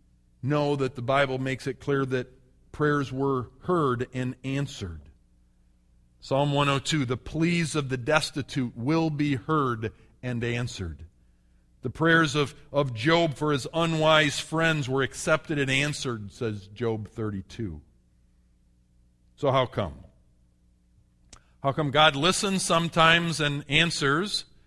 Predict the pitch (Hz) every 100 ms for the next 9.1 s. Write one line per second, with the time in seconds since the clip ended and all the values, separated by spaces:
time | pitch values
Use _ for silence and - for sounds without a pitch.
0 | _ _ - 117 143 170 175 160 160 160
1 | 160 165 160 - - _ _ - 147 156
2 | 156 139 160 185 165 170 - 143 135 190
3 | - 170 156 165 175 147 147 147 147 -
4 | _ - 143 151 143 151 139 160 160 156
5 | - 147 143 - - - - 165 175 147
6 | 120 101 - - _ _ _ _ - 131
7 | 117 107 - - _ _ _ - 127 127
8 | - 98 90 127 143 - 143 135 95 78
9 | -